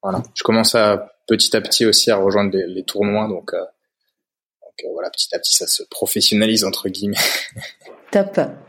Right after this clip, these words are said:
Speaker 2: Est-ce que tu pourrais nous, avant de, de parler du coup de ta vie aujourd'hui, euh, en Espagne, est-ce que tu pourrais nous raconter où est-ce que tu as grandi ?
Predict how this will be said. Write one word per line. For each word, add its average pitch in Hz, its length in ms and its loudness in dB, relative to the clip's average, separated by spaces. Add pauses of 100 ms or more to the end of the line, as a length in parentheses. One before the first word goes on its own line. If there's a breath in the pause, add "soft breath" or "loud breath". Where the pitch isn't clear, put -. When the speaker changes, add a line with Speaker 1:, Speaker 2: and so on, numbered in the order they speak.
(260 loud breath)
Speaker 2:
Est-ce 226 160 2
que 480 160 2
tu 508 140 4
pourrais 285 220 6
nous, 254 100 4
avant 226 260 4
de, 226 200 8
de 214 100 6
parler 220 300 6
du 208 120 2
coup 233 120 0
de 202 100 4
ta 185 220 6
vie 190 240 2
aujourd'hui, 190 500 2
euh, 160 580 4 (360 loud breath)
en 185 120 4
Espagne, 262 540 4
est-ce 190 260 4
que - 80 -4
tu 254 140 -2
pourrais 226 220 2
nous 208 100 4
raconter 196 420 2
où 214 60 6
est-ce 196 140 4
que - 80 -8
tu - 140 2
as 170 60 4
grandi ? 165 520 0